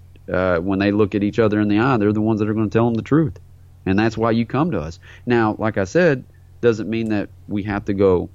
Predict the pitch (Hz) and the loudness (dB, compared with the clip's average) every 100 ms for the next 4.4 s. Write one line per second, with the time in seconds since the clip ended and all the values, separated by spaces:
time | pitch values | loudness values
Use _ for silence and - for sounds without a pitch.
0 | - - - - 101 90 110 98 101 101 | -20 -20 -20 -4 -4 -2 -2 -2 -4 -2
1 | 101 95 117 110 104 95 98 87 82 - | 0 2 2 2 2 0 -2 -2 -2 -2
2 | 156 - - 73 76 76 - - 95 85 | -2 -2 -4 -6 -4 -6 -10 -6 -2 0
3 | 82 85 90 - 107 95 101 90 95 135 | 2 2 0 0 0 2 2 2 0 0
4 | - - - | -2 -8 -10